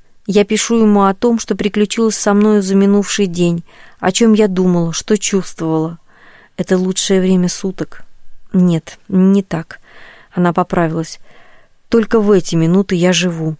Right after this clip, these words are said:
потому что я с ним. Мне кажется, что он меня слышит. Из-за ежедневных писем моя жизнь прошла осмысленно, она не была пустой, потому что я кому-то ее рассказывала,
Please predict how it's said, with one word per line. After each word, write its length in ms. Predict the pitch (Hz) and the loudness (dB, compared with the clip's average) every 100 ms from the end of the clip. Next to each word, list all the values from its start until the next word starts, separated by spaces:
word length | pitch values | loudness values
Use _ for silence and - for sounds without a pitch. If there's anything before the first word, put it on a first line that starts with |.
| _ - | _ -12
потому 380 | - 180 196 214 | -4 0 2 2
что 220 | - 175 | -2 -4
я 160 | 185 | -4
с 160 | 185 - | -4 -2
ним. 340 | 180 165 160 165 _ _ _ _ | 0 0 -4 -8 _ _ _ _
Мне 140 | 202 202 | 0 2
кажется, 340 | 220 208 - | 0 -2 -6
что 200 | - 226 | -2 2
он 100 | 214 | 4
меня 200 | 214 214 | 4 2
слышит. 640 | - 196 180 - - - _ _ _ - | 0 -4 -4 -6 -8 -16 _ _ _ -2
Из-за 240 | 196 196 | 2 4
ежедневных 640 | 214 208 208 233 226 214 | 2 2 2 2 4 0
писем 360 | - 226 - 180 | -2 -4 -2 0
моя 240 | 175 190 | 2 2
жизнь 280 | 196 214 208 | 2 2 0
прошла 400 | - 196 - 202 | 0 -2 0 -2
осмысленно, 680 | 202 - 208 196 180 160 156 | 0 0 0 0 -2 -2 -2
она 220 | - 175 196 | 0 2 4
не 120 | 196 | 2
была 300 | 214 214 190 | 2 2 0
пустой, 540 | - 175 - 170 160 - _ _ - - - | -2 -8 -4 -4 -4 -8 _ _ -20 -20 -10
потому 320 | - 160 202 214 | -2 2 4 4
что 160 | - | 2
я 140 | 208 202 | 0 2
кому-то 420 | 214 220 208 208 | 4 4 4 2
ее 180 | 196 196 | 2 2
рассказывала, 800 | 196 - 180 170 156 156 165 | 0 -2 -2 -2 -2 -8 -12